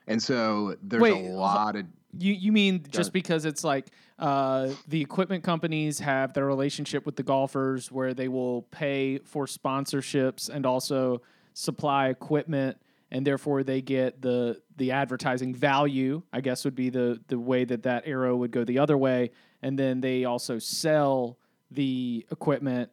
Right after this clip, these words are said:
Speaker 2: and then they receive the revenue from consumers, regular golfers purchasing it. Are those, is that sort of the, the flow chart that you're looking at from,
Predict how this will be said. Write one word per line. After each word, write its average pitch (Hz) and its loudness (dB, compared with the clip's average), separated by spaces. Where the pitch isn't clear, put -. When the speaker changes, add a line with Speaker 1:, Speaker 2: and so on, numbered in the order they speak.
Speaker 2:
and 139 -4
then 127 0
they 123 -2
receive 120 -4
the 127 0
revenue 123 2
from 120 0
consumers, 139 0
regular 135 0
golfers 117 0
purchasing 110 -6
it. 76 -14
Are 127 -2
those, 151 2
is 143 -6
that 147 4
sort 147 2
of 139 -2
the, 131 2
the 165 -8
flow 143 2
chart 143 0
that 127 -8
you're 135 -4
looking 135 -4
at 135 -2
from, 127 -4